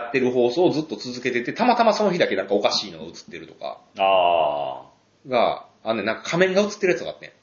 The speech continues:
Speaker 2: うん。
Speaker 1: こう、視聴者の人が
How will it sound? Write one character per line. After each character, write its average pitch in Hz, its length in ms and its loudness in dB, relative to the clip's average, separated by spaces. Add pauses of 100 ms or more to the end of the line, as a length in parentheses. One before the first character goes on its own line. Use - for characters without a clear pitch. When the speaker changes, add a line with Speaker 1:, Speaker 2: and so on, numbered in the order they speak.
(160)
Speaker 2:
う 98 40 -20
ん。 76 220 -18 (440)
Speaker 1:
こ 101 420 2
う、 - 40 -20 (2250)
視 - 180 -4
聴 220 180 4
者 92 120 0
の 80 220 -10
人 - 220 -10
が 143 380 2